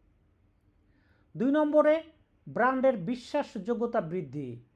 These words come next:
গডস এবং ওসিএস সার্টিফিকেটধারী পণ্যগুলির মাধ্যমে ব্র্যান্ডগুলি তাদের গ্রাহকদের পরিবেশ এবং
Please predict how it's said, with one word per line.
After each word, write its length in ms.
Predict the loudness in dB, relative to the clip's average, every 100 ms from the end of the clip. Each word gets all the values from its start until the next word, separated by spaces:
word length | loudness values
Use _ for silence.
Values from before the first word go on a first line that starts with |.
| _ _ _ _
গডস 480 | -2 4 4 4 0 -14 -6
এবং 240 | -2 0 -2 -2
ওসিএস 600 | -4 -4 -4 2 4 4 -4 _ _ _
সার্টিফিকেটধারী 1000 | -2 -2 -2 -6 -6 -6 -6 -6 -4 -4 -4
পণ্যগুলির 680 | -6 -4 -4 -4 -2 -4 -4 -12 _ _ _
মাধ্যমে 460 | -6 -4 -4 -4 -4 -2
ব্র্যান্ডগুলি 580 | 0 0 0 -2 -4 -6 -12 _ _ _ _ _ _ -2
তাদের 320 | -2 0 -2 -4 -14 _ -8
গ্রাহকদের 640 | -4 0 2 2 0 -2 -2
পরিবেশ 400 | -4 -2 -2 -4 -8 _ -6
এবং 160 | -2